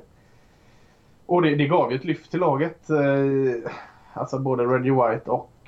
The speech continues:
eh, Buddy Ryan, det var ju, var ju en lyckoträff för att få igång det där försvaret. Eh, men, men han var lite, lite som, eh, det ska vara, ska vara senare här, att Buddy Ryan lyckades aldrig riktigt med Eagles i slutspelet. De gick jättebra i grundserierna, men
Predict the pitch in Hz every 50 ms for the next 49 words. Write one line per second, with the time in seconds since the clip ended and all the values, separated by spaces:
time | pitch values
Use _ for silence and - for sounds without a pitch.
0 | - - 127 120 117 120 123 127 131 131 131 131 123 131 123 123 123 127 123 117
1 | 113 113 117 117 120 120 120 120 120 113 127 127 120 120 117 120 127 123 - 127
2 | 117 - 127 127 127 - - 123 117 127 127 123 120 117 113 127 135 131 - -
3 | 117 - - 123 113 101 85 85 - - - - - - - - - - - -
4 | - - _ - - _ _ _ - _ _ _ _ _ _ _ - - 139 143
5 | 147 151 135 143 151 147 151 151 156 165 180 208 185 143 139 147 226 240 - -
6 | 226 269 - - - 165 160 - - 165 160 160 160 156 156 151 147 139 139 127
7 | 135 139 - - - - - - - _ _ - 147 143 - - 147 147 156 147
8 | 135 101 147 - - 147 - - - 147 143 147 135 - - 196 190 180 156 143
9 | 139 139 156 185 196 190 160 123 87 90 - 143 - - - 127 117 139 143 143
10 | 151 156 147 139 139 151 175 - - 143 - - 156 160 139 135 131 170 180 180
11 | - 135 131 - 127 127 127 165 185 180 175 139 127 113 117 113 - 104 104 -
12 | - 135 131 117 - - - - - 110 120 120 135 131 139 139 135 - 160 156
13 | - - 127 127 127 139 165 170 151 143 139 131 123 120 - - 110 104 110 117
14 | 123 117 120 120 123